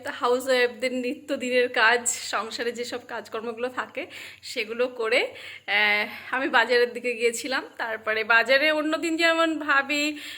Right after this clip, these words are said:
যে কি বাজার করব, তো অন্য দিন এক এক দিন এক এক রকম রান্না হয়। তো আজকে আমাদের ঘরোয়া রান্নাটাই বেশি হয়। আহ, হ্যাঁ, তো আমি বাজার থেকে, আহ, বাজারে গেলাম, তারপরে গিয়ে ওই, হুম, দুটো ফুলকপি নিয়ে আসলাম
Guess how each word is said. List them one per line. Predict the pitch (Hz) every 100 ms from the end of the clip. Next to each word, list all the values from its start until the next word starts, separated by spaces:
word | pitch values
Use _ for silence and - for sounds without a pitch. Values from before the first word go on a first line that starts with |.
| -
যে | 285
কি | 262 294 285
বাজার | 247 254 269
করব, | 277 320 359 403
তো | - 285 277 269
অন্য | 247 285 294
দিন | 285 294
এক | 285
এক | 311 277
দিন | 294
এক | 294
এক | 285
রকম | 285 330 330 311 320 - 254
রান্না | 254 254 269
হয়। | 302 262 220 311 - - - -
তো |
আজকে | 311 294 294
আমাদের | 320 262 339
ঘরোয়া | 320 285 247 262 277
রান্নাটাই | 277 339 330 403
বেশি | 311 269 - 349
হয়। | 330 247 294 - - - 320 -
আহ, | 226 226 - -
হ্যাঁ, | 262 - 269 240 240 233
তো | 247 247 240 247 254 - -
আমি | 233 247
বাজার | 247 240 240 240
থেকে, | 311 - 240 254
আহ, | 269 - - 226 226 220 -
বাজারে | 208 233 226 240 254
গেলাম, | 247 262 392 571 -
তারপরে | 262 226 226 269 226
গিয়ে | 233 226 247 269 302 302 - - - _
ওই, | - 269 262 262 320 -
হুম, | 254 240
দুটো | 233 277 403
ফুলকপি | 349 285 277 277 294
নিয়ে | 285 277
আসলাম | 269 - 285 381